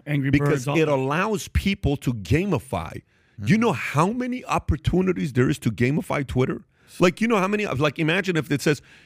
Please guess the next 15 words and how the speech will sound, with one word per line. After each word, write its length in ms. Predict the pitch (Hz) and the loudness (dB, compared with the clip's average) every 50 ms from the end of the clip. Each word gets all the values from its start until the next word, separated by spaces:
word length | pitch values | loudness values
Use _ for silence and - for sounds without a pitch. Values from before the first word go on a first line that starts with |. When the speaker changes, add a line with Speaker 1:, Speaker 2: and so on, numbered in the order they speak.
| _ | _
Speaker 2:
"You 120 | - 143 185 | 0 0 2
can 200 | - 220 170 147 | 2 2 0 2
buy 200 | 120 143 139 139 | 2 0 0 0
such 280 | 120 - - 185 - - | 0 0 0 0 2 0
and 100 | 135 120 | -2 0
such 300 | - 123 107 101 - - | 2 0 0 0 0 0
for 120 | - 127 | 0 2
a 40 | 110 | 2
hundred 180 | 127 127 110 90 | 2 2 2 0
dollars. 420 | 95 87 80 - - - - - _ _ _ _ _ _ - | 0 -2 -4 -8 -12 -14 -18 -20 _ _ _ _ _ _ -16
Speaker 1:
Mm-hmm. 220 | 117 110 113 123 143 | -14 -12 -4 0 0
Speaker 2:
You 80 | 175 | 0
can 200 | 180 - 196 165 | 2 2 0 0
buy 180 | 139 139 135 127 | 2 0 0 0
this 440 | 117 107 190 196 147 131 131 - - | 2 2 2 2 2 0 -2 -8 -14